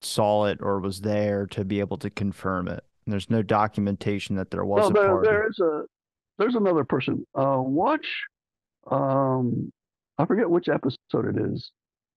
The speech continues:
Speaker 2: It's not episode nine. That's all about Nathan Darby, of The Men Who Killed Kennedy. I think it's episode eight, maybe, uh, where they talk about the Murchison party. There was a,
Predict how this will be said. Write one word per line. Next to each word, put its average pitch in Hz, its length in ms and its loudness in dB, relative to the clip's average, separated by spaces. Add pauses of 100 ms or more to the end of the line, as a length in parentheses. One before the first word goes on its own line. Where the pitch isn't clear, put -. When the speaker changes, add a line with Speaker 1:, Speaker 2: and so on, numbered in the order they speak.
(400)
Speaker 2:
It's - 20 -16
not - 240 2
episode 127 360 0
nine. 120 480 2
That's 110 220 -2
all - 140 0
about 107 220 -2
Nathan 123 340 -2
Darby, 120 440 -2 (260)
of 120 140 2
The 131 100 4
Men 147 220 6
Who 131 100 6
Killed - 260 0
Kennedy. 120 420 -2
I - 800 -8
think 214 100 4
it's - 160 0
episode 147 420 4 (100)
eight, 156 300 4
maybe, 170 420 4 (960)
uh, 127 100 4
where 127 160 4
they 131 100 2
talk - 240 0
about 139 240 -2
the 139 80 0
Murchison 135 420 -2
party. 139 320 -2 (680)
There 170 160 4
was 214 180 2
a, 175 360 4